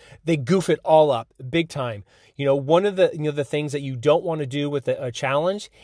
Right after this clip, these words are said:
is to make it all about your supplements or to require them to purchase supplements in order to, uh, you know, participate, you know, in the challenge. You know, um,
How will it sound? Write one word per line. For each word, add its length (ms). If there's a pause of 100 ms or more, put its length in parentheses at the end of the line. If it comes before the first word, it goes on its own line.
is 180
to 40
make 260
it 220
all 300
about 420 (100)
your 520
supplements 520 (120)
or 220
to 220
require 720
them 360 (300)
to 180
purchase 440
supplements 640 (320)
in 280
order 420
to, 580 (320)
uh, 220
you 80
know, 60
participate, 800
you 80
know, 60
in 180
the 80
challenge. 480
You 80
know, 120
um, 420